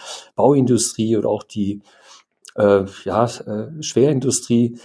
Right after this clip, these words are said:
das ist dann natürlich alles sehr, sehr träge. Deshalb haben wir uns von vornherein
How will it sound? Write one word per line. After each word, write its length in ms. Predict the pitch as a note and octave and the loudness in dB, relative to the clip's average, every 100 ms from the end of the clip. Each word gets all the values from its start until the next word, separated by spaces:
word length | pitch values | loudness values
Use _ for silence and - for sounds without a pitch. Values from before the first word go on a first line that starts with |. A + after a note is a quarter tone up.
| - - _ | -20 -20 _
das 160 | - A#2+ | -6 -4
ist 140 | - | -4
dann 100 | G#2+ | 0
natürlich 360 | A2 B2 G#2+ - | -2 0 -4 2
alles 520 | A2+ A2+ - - - | 2 2 -4 -10 -16
sehr, 240 | A#2+ - G#2+ | -4 0 2
sehr 180 | A2 G2+ | 2 0
träge. 480 | - G2+ G#2 G2+ | -6 -4 -4 -4
Deshalb 460 | G2 C3 C3+ C3+ - _ | 0 2 2 0 -8 _
haben 180 | - C3 | -2 0
wir 80 | C3 | 2
uns 160 | A#2+ - | 0 -2
von 180 | A#2 | -4
vornherein 680 | A2+ - D3 B2 B2 B2+ | -2 0 2 4 4 4